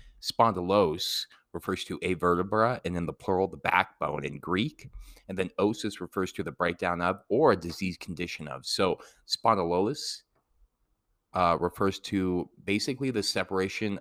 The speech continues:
of, um, the vertebra, in particular, the pars inticular-, interarticularis, interarticularis, because it's between the articulars, um,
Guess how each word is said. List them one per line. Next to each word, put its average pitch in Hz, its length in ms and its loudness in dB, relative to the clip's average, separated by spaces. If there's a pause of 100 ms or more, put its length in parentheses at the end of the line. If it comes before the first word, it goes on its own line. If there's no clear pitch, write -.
of, 85 460 4
um, 73 500 -4 (1000)
the 87 140 -4
vertebra, 80 640 2 (300)
in 110 160 6
particular, 113 480 6
the 87 120 2
pars 107 440 8
inticular-, 82 1040 -6 (920)
interarticularis, 92 800 -4 (2250)
interarticularis, 76 1080 -8 (260)
because 85 240 -6
it's 82 120 -8
between 87 380 -6
the 80 100 -4
articulars, - 800 -8 (960)
um, 71 380 -6